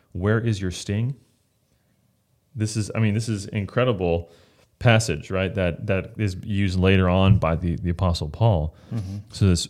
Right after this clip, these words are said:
Speaker 1: the, again, there's this resurrection theme. So in order for God to overcome their, their spiritual adultery,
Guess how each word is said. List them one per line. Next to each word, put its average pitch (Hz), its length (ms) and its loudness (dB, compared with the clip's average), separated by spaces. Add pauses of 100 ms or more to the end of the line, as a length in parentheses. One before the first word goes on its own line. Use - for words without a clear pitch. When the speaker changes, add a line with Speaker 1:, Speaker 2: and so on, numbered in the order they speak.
Speaker 1:
the, 107 140 2
again, 104 320 8
there's 92 120 6
this 90 140 2
resurrection 101 600 4
theme. 90 200 4
So 95 140 2
in 87 60 4
order 127 120 4
for 120 140 -4
God 101 180 4
to 78 80 -4
overcome 98 640 4 (560)
their, 87 460 4 (880)
their 90 440 2 (260)
spiritual 113 420 4
adultery, 104 600 4